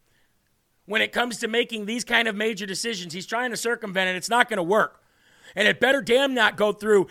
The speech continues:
two-thirds through the Senate, because we are not giving U S sovereignty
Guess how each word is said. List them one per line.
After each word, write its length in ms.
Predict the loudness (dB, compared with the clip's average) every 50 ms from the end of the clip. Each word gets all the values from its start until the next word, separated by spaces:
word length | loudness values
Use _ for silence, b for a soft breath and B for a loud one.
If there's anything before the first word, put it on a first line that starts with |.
| B B B
two-thirds 480 | -6 -6 -6 -2 -2 0 0 0 -2
through 140 | -6 -10 -8
the 80 | -6 -4
Senate, 380 | -2 2 2 2 2 0 -4 _ b b b b b
because 260 | -6 -4 -4 -4 -4
we 140 | -2 0 2
are 100 | 2 4
not 240 | 4 4 4 2
giving 300 | 0 -6 -4 -4 -4 -6
U 160 | -2 0 2 2
S 120 | 2 2
sovereignty 600 | 0 0 0 0 0 0 -4 -4 -4 -4 -4